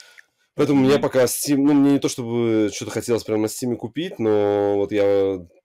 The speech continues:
Speaker 1: два дня щас пробовал пополнить, пока не получилось, но я и забил, пока не это, нету надобности.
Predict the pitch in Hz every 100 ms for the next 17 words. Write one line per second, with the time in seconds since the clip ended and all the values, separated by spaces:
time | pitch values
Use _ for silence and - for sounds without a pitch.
0 | _ 98 104 101 101 92 87 - 101 92
1 | 90 87 87 95 127 151 135 92 82 104
2 | 113 104 95 92 92 101 101 - 131 -
3 | 98 104 95 90 90 85 82 87 90 104
4 | 82 - 82 80 80 80 82 85 85 82
5 | 82 82 82 78 76 78 - -